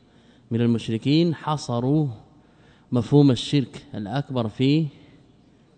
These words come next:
في عبادة، أولًا في عبادة الأصنام، حينئذ عبادة الأولياء والتعلق بالأنبياء والصالحين، هذا لا يسمى ماذا؟ لا يسمى شركا، لا يسمى شركا. وبين المصنف رحمه الله تعالى أن هذا باطل،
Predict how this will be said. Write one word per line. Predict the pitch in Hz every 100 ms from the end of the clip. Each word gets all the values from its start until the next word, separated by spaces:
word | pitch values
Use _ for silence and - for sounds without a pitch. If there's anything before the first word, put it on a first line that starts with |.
| _ _ - _ -
في | 107
عبادة، | 107 110 123 135 160 - -
أولًا | 147 117 95 95
في | 110
عبادة | 107 110 123 135 165 - - - - - _ _ 117
الأصنام، | 113 110 - 110 95 90 - - -
حينئذ | 104 113 123 120 110
عبادة | 113 127 131 -
الأولياء | 117 117 117 123 131
والتعلق | 107 113 117 127 110 110 120 113 - - - - -
بالأنبياء | 110 113 110 120 120
والصالحين، | 107 101 - 104 98 127 123 95
هذا | 101 117 123
لا | 139
يسمى | - 131 117
ماذا؟ | 113 107 117 - - - - - - _ -
لا | 131
يسمى | 113 127 120
شركا، | 104 98 - 90 - -
لا | 104 104
يسمى | 98 117 120 131
شركا. | - 98 95 85
وبين | 104 131 127
المصنف | 110 104 101 123 113 110
رحمه | 117
الله | 110
تعالى | 113 123 135
أن | 123
هذا | 120 131
باطل، | 135 135 113